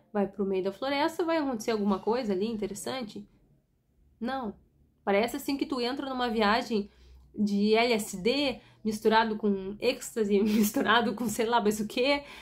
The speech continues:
e aí tu bota uma trilha sonora do Pink Floyd e tu para no meio do filme com uma reviravolta que tu não entende nada e começa um teatro,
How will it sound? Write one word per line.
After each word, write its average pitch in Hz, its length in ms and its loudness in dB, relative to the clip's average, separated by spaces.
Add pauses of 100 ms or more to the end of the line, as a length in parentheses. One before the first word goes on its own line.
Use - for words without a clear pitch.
(200)
e 262 160 -2
aí 247 320 2
tu 247 80 -2
bota 233 240 2
uma 240 100 0
trilha 247 200 -2
sonora 233 320 0
do 226 80 -4
Pink 220 200 -2
Floyd 254 460 4
e 294 400 -2
tu 311 220 -4
para 302 340 4
no 330 80 6
meio 285 220 2
do 285 100 -2
filme 294 520 2
com - 160 2
uma 294 440 0
reviravolta 269 840 2
que - 120 -10
tu 302 120 -2
não 269 220 -2
entende 277 640 0
nada 247 560 2 (300)
e 233 80 -10
começa 247 460 -2
um 269 100 -6
teatro, 262 640 0